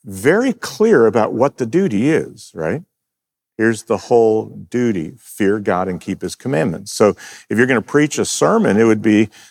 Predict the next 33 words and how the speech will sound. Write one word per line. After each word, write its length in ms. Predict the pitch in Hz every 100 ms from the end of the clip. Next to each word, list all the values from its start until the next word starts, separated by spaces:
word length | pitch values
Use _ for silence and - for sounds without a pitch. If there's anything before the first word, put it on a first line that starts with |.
| _
the 120 | 202
duty 500 | 92 101 113 127 131
of 440 | 123 120 - - _ _
humans 420 | - 101 98 123
to 100 | -
fear 240 | - 98
God 180 | 90 87
and 120 | 87
keep 220 | 82 98 90
his 100 | -
commandments. 520 | 117 147 196 95 -
But 160 | 117
all 160 | 107 170
of 80 | 202
a 20 |
sudden 180 | 202 165
it 80 | 143
becomes 300 | - 139 113
a 80 |
sermon 420 | 101 165 190 208 107
on, 280 | 90 95 - - - -
so 240 | - 165
if 240 | 156 143 -
you 180 | 170 214
have 200 | 185 135
a 80 |
duty, 460 | 113 92 175 202 120
make 240 | 110 131
sure 200 | - 139
you 200 | 127 113
fulfill 400 | 98 113 - 117
that 200 | 95 87
duty. 400 | - 233 104 76